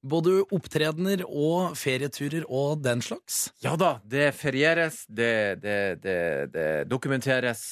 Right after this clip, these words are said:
Speaker 2: eh, og det spilles.
Speaker 1: Og det spilles.
Speaker 2: Ja.
Speaker 1: Det var, eh, der trodde jeg du skulle komme med fagre ord. <laughs>
Speaker 2: Ja da, spilles, eh, var det hjernen min klarte å hive ut. Eh, for ferieres, dokumenteres, der er et lite bokstavdriv der,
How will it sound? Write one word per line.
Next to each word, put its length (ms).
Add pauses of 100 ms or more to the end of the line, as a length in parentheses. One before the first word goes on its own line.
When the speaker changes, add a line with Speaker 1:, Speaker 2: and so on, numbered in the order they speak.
(160)
Speaker 2:
eh, 240
og 320
det 160 (1120)
spilles. 460 (160)
Speaker 1:
Og 100
det 80
spilles. 460 (100)
Speaker 2:
Ja. 160 (160)
Speaker 1:
Det 160
var, 160
eh, 240 (220)
der 120
trodde 300
jeg 80
du 80
skulle 180
komme 300
med 100
fagre 380
ord. 160 (300)
<laughs> 260
Speaker 2:
Ja 240
da, 140 (100)
spilles, 540
eh, 120
var 140
det 160
hjernen 320
min 100
klarte 300
å 60
hive 340
ut. 80
Eh, 160
for 160
ferieres, 400
dokumenteres, 640
der 160
er 80
et 160
lite 160
bokstavdriv 720
der, 240